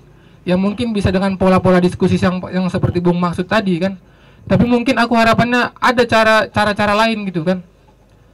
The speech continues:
Yang mungkin lebih efektif, efisien, dan kreatif untuk kita lakukan bagaimana caranya melawan apa, eh, pola-pola penghancuran yang seperti dilakukan sekarang ini gitu. Bahkan aku tadi malam be-, setelah be-, eh, setelah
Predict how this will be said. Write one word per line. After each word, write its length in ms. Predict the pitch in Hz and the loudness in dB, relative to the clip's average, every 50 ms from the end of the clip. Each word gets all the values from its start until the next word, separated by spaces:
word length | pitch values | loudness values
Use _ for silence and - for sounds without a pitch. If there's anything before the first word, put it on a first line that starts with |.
| _ _ _ _ - - | _ _ _ _ -6 -4
Yang 120 | 185 185 190 | -2 -2 0
mungkin 260 | 190 190 185 220 214 214 | -2 -2 -2 -2 -2 -2
lebih 240 | 202 196 180 190 - | -2 0 -2 -2 0
efektif, 560 | 190 185 - 202 190 185 - - 233 214 - - | -2 -2 0 -2 -4 -4 -2 -6 -6 -6 -4 -4
efisien, 500 | 196 196 180 202 185 175 - 226 226 220 | -4 -2 0 0 0 0 0 -4 -2 -2
dan 160 | 214 208 202 196 | -4 -6 -6 -4
kreatif 480 | 202 196 190 185 190 220 214 - - | -2 0 0 0 -2 -4 -6 -6 -6
untuk 240 | 202 196 185 185 - | -6 -2 -2 -2 -2
kita 160 | - 190 196 | -2 -2 -2
lakukan 400 | 185 180 175 180 180 220 214 226 | 0 0 0 -2 -2 -2 -2 -2
bagaimana 560 | 208 196 190 180 185 180 175 185 202 214 220 | 0 -2 0 0 0 -2 0 -2 -2 -4 -4
caranya 560 | 220 208 190 180 175 175 175 202 220 - - _ _ _ _ _ _ _ _ _ - | -4 -2 -2 0 -2 -2 -2 -2 -4 -6 -6 _ _ _ _ _ _ _ _ _ -2
melawan 560 | 180 185 190 185 180 190 214 220 - - - - - | 0 2 2 4 4 2 2 0 -2 -8 -12 -16 -12
apa, 480 | - 196 - - - 156 143 - - _ _ _ _ _ _ - | -6 -4 -4 -4 -4 -6 -8 -8 -12 _ _ _ _ _ _ -8
eh, 220 | 180 170 165 160 - - - - | -8 -6 -6 -8 -10 -16 -12 -4
pola-pola 560 | - 190 190 190 185 - - 185 185 185 175 | 0 0 2 2 2 2 2 2 4 2 2
penghancuran 560 | - - 175 160 185 185 180 - - 180 180 | 0 0 -2 -2 -2 -4 -2 -2 0 0 0
yang 160 | 175 180 180 175 | 0 -2 -2 -2
seperti 320 | 175 - 180 175 - 170 | 0 0 0 0 0 0
dilakukan 380 | 170 170 160 165 170 175 175 - | -2 -2 -2 -2 -6 -6 -6 -6
sekarang 380 | 180 175 170 170 170 170 180 208 | -6 -4 -4 -4 -4 -4 -6 -6
ini 160 | 202 190 180 165 156 | -6 -6 -6 -6 -8
gitu. 160 | 139 160 175 _ _ _ _ _ - _ _ _ _ _ _ _ | -10 -12 -18 _ _ _ _ _ -20 _ _ _ _ _ _ _
Bahkan 320 | - 175 214 226 240 247 | -2 -2 0 2 0 0
aku 80 | 247 254 | 0 0
tadi 160 | 240 247 247 | 0 0 0
malam 320 | 247 233 233 240 247 240 | 2 2 2 2 2 0
be-, 80 | 240 240 | 0 -2
setelah 300 | - 240 226 233 226 214 | -2 -2 0 0 2 2
be-, 180 | 220 220 220 - | 2 2 2 2
eh, 220 | 220 214 180 202 | 0 2 2 0
setelah 240 | 190 - - 214 214 | 0 -2 -2 0 0